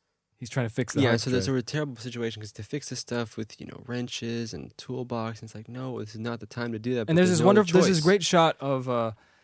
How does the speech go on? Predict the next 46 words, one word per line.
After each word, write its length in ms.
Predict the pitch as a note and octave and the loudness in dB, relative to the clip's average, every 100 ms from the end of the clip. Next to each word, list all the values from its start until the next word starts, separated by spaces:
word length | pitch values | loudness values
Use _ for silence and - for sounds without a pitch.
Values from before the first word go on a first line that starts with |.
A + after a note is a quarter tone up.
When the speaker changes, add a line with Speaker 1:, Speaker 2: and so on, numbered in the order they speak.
| _ _ _ | _ _ _
Speaker 1:
the 80 | C#3 | 0
camera 260 | E3 D3 | 2 2
panning 340 | C3+ D3 C#3+ C#3 | 2 0 0 -2
from 300 | - B2 A#2 | -6 -6 -4
one 160 | C3 | -2
end 160 | C3+ C3 | -2 -4
to 80 | B2 | -2
the 80 | |
other 180 | C3+ D3+ | 2 2
end, 160 | A2+ A2+ | 0 0
and 120 | B2+ | 2
I 80 | D3 | 2
just 260 | D3 G3 | 2 0
noticed 380 | E3+ G3 A3 E3+ | 4 6 4 2
that. 160 | B2 A#2+ | -2 -2
It 60 | F3+ | 0
was 180 | F#3+ | 2
the 80 | F#3 | 0
chess 540 | F#3+ - G#3 - - - | -2 2 2 2 -4 -4
area. 440 | - B2+ A2 G2 F#2 | -2 0 2 0 -2
Speaker 2:
Yeah, 180 | C#3+ E3 | 0 0
yeah, 200 | F3 D#3 | 0 0
you 60 | A2+ C3 | 0 0
didn't 100 | D3+ | 0
notice 180 | D3+ | -2
that? 60 | F3+ | -4
Speaker 1:
The 60 | F#3 | -6
space 280 | - C4 - | -4 -4 -6
chess 300 | - G#2+ A#3+ | -8 -10 -8
Speaker 2:
Yeah, 60 | B2 E3 | -6 -4
Speaker 1:
area, 200 | - G#2+ | -6 -12
Speaker 2:
so 80 | - | -6
a 20 | C3+ | -4
Speaker 1:
monster 100 | D3+ | 0
Speaker 2:
little 120 | D#3+ | 2
Speaker 1:
chess. 40 | D3 | 2
Speaker 2:
revisit 300 | C#3 C3 A2 | 2 0 0
there 200 | G#2 G2 | 0 0
from 400 | G2+ G#2 F#2+ G2+ _ _ _ _ - | -2 -8 -8 -10 _ _ _ _ -8
the 100 | D3+ | -2
Speaker 1:
I 40 | |
Speaker 2:
first 100 | D#3+ | 0
Speaker 1:
like 100 | F#3+ | 0
Speaker 2:
Star 120 | - | -2
Speaker 1:
that. 80 | F#2+ | -6
Speaker 2:
Wars. 300 | - - - | -6 -10 -14